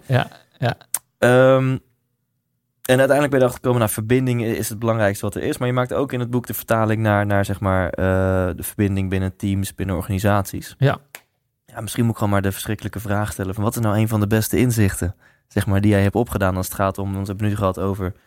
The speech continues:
Speaker 2: verbinding met jezelf en met een ander.
Speaker 1: Ja.
Speaker 2: Eh, maar kan je ook eens wat inzichten delen over verbinding binnen teams en organisaties?
Speaker 1: Ja, voor mij, hè, dat is eigenlijk het, het, het, het, wat voor mij echt cruciaal is geweest en dat ook een kanteling heeft geleverd in mijn denken als organisatieadviseur.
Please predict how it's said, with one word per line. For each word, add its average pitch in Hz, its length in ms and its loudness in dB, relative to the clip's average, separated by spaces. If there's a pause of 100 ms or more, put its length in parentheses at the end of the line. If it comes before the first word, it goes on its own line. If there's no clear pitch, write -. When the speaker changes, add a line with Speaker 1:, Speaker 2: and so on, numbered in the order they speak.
(140)
Speaker 2:
verbinding 95 300 -4
met 92 120 -4
jezelf 101 420 0
en 104 80 -8
met 92 140 -6
een 92 80 -8
ander. 120 380 -2 (200)
Speaker 1:
Ja. 135 200 2 (300)
Speaker 2:
Eh, 107 220 0
maar 107 120 -2
kan 113 120 0
je 110 80 4
ook 113 80 2
eens 113 80 -8
wat 110 180 0
inzichten 110 400 0
delen 107 300 4
over 104 320 0
verbinding 104 580 -2
binnen 101 220 -2
teams 107 340 -2
en 87 80 -6
organisaties? 104 760 -2 (120)
Speaker 1:
Ja, 127 240 2
voor 127 180 -2
mij, 139 220 4
hè, 143 160 2
dat 120 100 -4
is 120 80 -8
eigenlijk 139 420 -2 (180)
het, 120 140 -10
het, 120 160 -6
het, - 320 -8
het, - 280 -6 (220)
wat 151 160 0
voor - 100 -6
mij 139 140 0
echt - 180 -2
cruciaal 151 640 2
is 131 160 0
geweest 120 400 0
en 123 140 -2
dat 117 140 -2
ook 113 140 -4
een 113 140 -2 (440)
kanteling 135 440 2
heeft 113 220 2
geleverd 117 440 0
in 117 140 -2
mijn 113 240 2
denken 131 480 2
als 110 240 -2
organisatieadviseur. 113 1160 -2